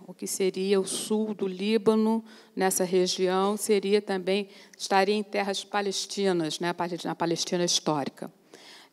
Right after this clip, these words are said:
Depois do mandato francês, houve essa reconfiguração, e todos nós sabemos, assim como aconteceu na África, uma divisão que atendeu aos interesses, é, tanto dos franceses quanto dos ingleses, no Oriente Médio,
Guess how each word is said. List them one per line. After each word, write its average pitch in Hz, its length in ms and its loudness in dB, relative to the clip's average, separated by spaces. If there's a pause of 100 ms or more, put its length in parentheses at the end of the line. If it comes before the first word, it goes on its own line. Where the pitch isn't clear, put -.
(160)
Depois 302 460 10
do - 100 2
mandato 196 460 6
francês, 220 720 6
houve 202 220 -2
essa 214 160 0
reconfiguração, 233 880 0
e 226 40 -2
todos 240 280 0
nós 208 160 0
sabemos, 196 320 0
assim 202 240 -2
como 240 160 2
aconteceu 208 640 -2 (320)
na 196 380 4
África, 185 500 -4 (320)
uma 196 160 0
divisão 190 580 0
que 190 300 0 (200)
atendeu 202 580 2
aos 190 240 4
interesses, 180 1080 0 (320)
é, 170 460 -4 (560)
tanto 208 240 2
dos 185 140 -10
franceses 180 640 -4
quanto 175 280 -6
dos 180 160 -4
ingleses, 226 520 4
no 277 80 2
Oriente 262 420 4
Médio, 214 420 2